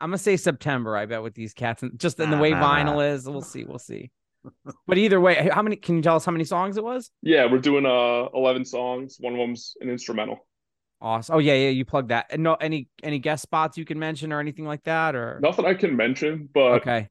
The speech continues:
Speaker 3: a lot of guest vocals. I think guest vocals every song.
Speaker 1: Oh no
Speaker 2: Oh, wow.
Speaker 1: shit.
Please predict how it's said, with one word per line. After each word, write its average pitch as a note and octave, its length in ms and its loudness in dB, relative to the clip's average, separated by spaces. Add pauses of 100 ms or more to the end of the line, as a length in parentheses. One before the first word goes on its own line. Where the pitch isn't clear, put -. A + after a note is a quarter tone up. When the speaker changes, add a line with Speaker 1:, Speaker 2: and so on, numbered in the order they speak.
(240)
Speaker 3:
a - 20 -10
lot B2+ 220 4
of A#2+ 60 0
guest B2 240 -2
vocals. B2 420 -2
I B2 60 -4
think B2+ 220 -8
guest B2 220 -4
vocals B2 300 -6
every A2+ 260 -4
song. A2 380 -4 (440)
Speaker 1:
Oh D3+ 160 4
no C3+ 320 4
Speaker 2:
Oh, A#2+ 60 4
wow. E2+ 300 4
Speaker 1:
shit. - 140 0